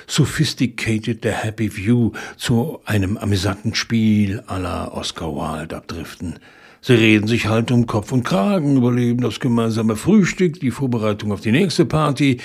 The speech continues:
solange sie früh genug alkoholisiert sind, um stets gut gelaunt zu sein. Bis sich das Ungeheuerliche einschleicht.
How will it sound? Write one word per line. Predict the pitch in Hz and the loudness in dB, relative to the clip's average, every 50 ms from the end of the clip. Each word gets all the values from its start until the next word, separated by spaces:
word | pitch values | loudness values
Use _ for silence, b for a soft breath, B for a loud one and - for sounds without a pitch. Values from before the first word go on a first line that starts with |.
| B B B B B B B B | B B B B B B B B
solange | - 131 120 113 113 117 123 120 | 2 4 4 6 6 6 6 6
sie | 110 127 127 | 6 6 4
früh | 117 - - 107 107 104 | 4 2 0 0 2 2
genug | 98 110 110 113 113 120 120 120 120 - - - - - _ _ _ _ _ _ _ - | 2 2 2 4 4 4 2 0 -4 -8 -10 -10 -12 -16 _ _ _ _ _ _ _ -6
alkoholisiert | - 107 104 - - 95 98 107 147 127 117 151 156 - - - | -4 -4 -4 -2 -4 -2 -2 0 -2 -2 -2 -2 -4 -4 -6 -8
sind, | - - - 90 85 80 76 - - - - b b b b b b b b b b b b b b | -10 -10 -8 -10 -10 -12 -12 -12 -12 -12 -14 b b b b b b b b b b b b b b
um | - - 104 95 87 85 82 - - - | -6 -4 -4 -2 -2 -4 -6 -10 -12 -12
stets | - - - 92 92 - - - - - _ _ _ _ _ _ | -10 -6 -6 -6 -6 -6 -6 -6 -6 -8 _ _ _ _ _ _
gut | - 131 117 107 - - | -2 -2 -2 -2 -4 -8
gelaunt | - 113 107 143 135 107 - - | -6 -4 -4 -4 -4 -6 -8 -10
zu | - - | -12 -12
sein. | - - - - - - - - _ _ _ _ _ _ _ _ _ _ _ _ B B B B B B B B | -12 -14 -16 -16 -18 -18 -20 -20 _ _ _ _ _ _ _ _ _ _ _ _ B B B B B B B B
Bis | - 117 - - | 2 4 4 4
sich | 156 147 - | 2 0 0
das | - 165 135 - - | 0 -2 -2 -2 -2
Ungeheuerliche | - 143 135 127 123 127 135 - 160 117 98 110 117 113 95 92 98 - - 123 | 2 4 6 6 6 4 4 0 -2 -2 0 0 0 0 -2 -2 -6 -8 -8 -8
einschleicht. | - 113 110 - - - 120 110 101 - - - - - - | -8 -8 -6 -6 -6 -6 -8 -10 -12 -12 -14 -16 -16 -18 -20